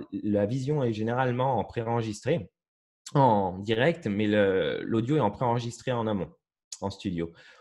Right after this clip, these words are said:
On peut aussi imaginer, en fait, pouvoir laisser un guide qui va commenter lui aussi en direct, en fait,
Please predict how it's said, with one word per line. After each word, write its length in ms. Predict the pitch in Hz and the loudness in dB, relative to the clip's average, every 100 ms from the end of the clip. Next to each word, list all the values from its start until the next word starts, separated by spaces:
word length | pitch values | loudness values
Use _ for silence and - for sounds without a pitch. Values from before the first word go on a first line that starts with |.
| _ | _
On 140 | 110 117 | -4 0
peut 100 | 139 | 2
aussi 540 | 139 139 - 175 175 | 2 0 -2 -2 -2
imaginer, 540 | 113 120 120 120 123 143 | -2 0 0 0 -2 -2
en 80 | |
fait, 200 | - 139 | -4 -8
pouvoir 240 | - 110 110 | -2 -2 0
laisser 280 | 120 - 131 | -4 -6 -4
un 120 | 104 | -4
guide 480 | 107 151 123 85 - _ _ _ - | -4 -6 -6 -10 -14 _ _ _ -6
qui 140 | 110 | -2
va 100 | 107 | -2
commenter 500 | - 139 127 127 143 | 0 0 0 0 -2
lui 140 | 139 | -2
aussi 280 | 135 127 151 | -2 -2 -2
en 100 | 131 | -2
direct, 380 | 113 117 135 139 | 0 -2 -2 -4
en 80 | 110 | -6
fait, 200 | 127 | -6